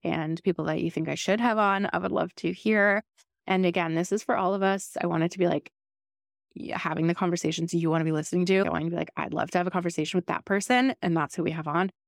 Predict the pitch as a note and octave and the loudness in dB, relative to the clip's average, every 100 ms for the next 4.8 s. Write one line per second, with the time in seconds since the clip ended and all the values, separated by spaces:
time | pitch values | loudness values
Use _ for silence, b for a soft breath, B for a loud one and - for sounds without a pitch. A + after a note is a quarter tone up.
0 | _ - G#3 F#3 F3 - G3 F#3+ A#3 B3+ | _ -2 2 2 0 -2 0 0 2 4
1 | A#3 G3 F#3+ F#3 F#3+ _ _ _ _ _ | 4 6 4 4 0 _ _ _ _ _
2 | F#3 F3 D#3+ F3 G#3 G#3 G#3 G#3 G#3 - | -4 0 2 2 2 0 0 -2 -4 -4
3 | G#3 - G#3 F#3+ F3 F3 G3 - F#3 F#3+ | -8 -2 -2 0 0 0 -2 0 -2 0
4 | F#3 - F#3 F#3+ F#3 F3+ F3 | -2 0 2 2 2 2 -2